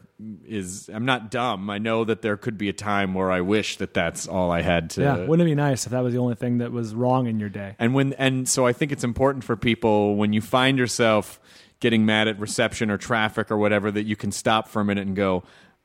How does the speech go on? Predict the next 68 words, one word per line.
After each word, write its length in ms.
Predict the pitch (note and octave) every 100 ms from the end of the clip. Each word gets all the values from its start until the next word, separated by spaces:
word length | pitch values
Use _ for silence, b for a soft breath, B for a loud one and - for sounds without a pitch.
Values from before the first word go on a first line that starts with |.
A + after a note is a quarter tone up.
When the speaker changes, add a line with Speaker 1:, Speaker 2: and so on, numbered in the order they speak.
| _ -
Speaker 1:
"I'm 140 | G2 F2
so 240 | - G2+
fucking 480 | - - F#2+ F#2+ F2
lucky, 260 | E2 F2+
right? 160 | D#2+ D2+ -
I'm 100 | F#2
Speaker 2:
Th- 120 | -
Speaker 1:
so 340 | - B2+ B2
lucky 320 | A#2 A2+ G#2
that 180 | G2 F#2
this 160 | G2 F2+
is 120 | F#2+
the 80 | F#2+
worst 260 | F#2 F#2
part 180 | G#2 F#2
of 60 | F2+
my 160 | F2+
day, 240 | F2 F2 F2+
that 160 | F#2+
this 180 | A#2 G#2+
is," 340 | A2 G2+ F#2 G2
you 140 | G2
know, 240 | F2 E2 - B B A#2
even 280 | D4+ C#4 C#3+
work 200 | B2+ -
stuff. 320 | - F#2 F#2
I 60 |
mean, 140 | D3 F3
like, 180 | F3+ F#3
work 180 | G#3
stuff 320 | - F3+ D#3 - B B B
seems 380 | - E3 D3+ B2
really 320 | B2 C3 A#2+
important 400 | A2+ A2 A#2+ A2+
because 320 | A2 - B2 G2+
you're 160 | G#2+
at 80 | G2+
work 380 | B2+ C3+ B2 -
and 140 | A#2+
it's 80 | A2+
Speaker 2:
Right. 160 | A3 D3+
Speaker 1:
like, 120 | A#2
"Oh, 160 | E3 E3
we 120 | D#3
have 120 | D#3 C3+
to 80 |
make 240 | D3+ D#3 -
this 200 | D#3+ C#3+
all 440 | D#3+ D#3 D3 C3+ - B
Speaker 2:
But 120 | B3
you 100 | G#3+
Speaker 1:
the 60 | E3+
best 60 | G#3
Speaker 2:
have 180 | A#3 G#3
Speaker 1:
that 60 |
it 40 | -
can 120 | G#3
Speaker 2:
a 40 | F#3+
Speaker 1:
be." 60 |
Speaker 2:
job 460 | F3 G#3+ A3 G3 D3
that 80 | E3
you 100 | F#3
get 180 | F#3+ -
paid 320 | F3 G#3+ G3+
to 60 | F3+
show 280 | - A#3 G#3
up 160 | G#3+
at. 360 | G3 D#3+ -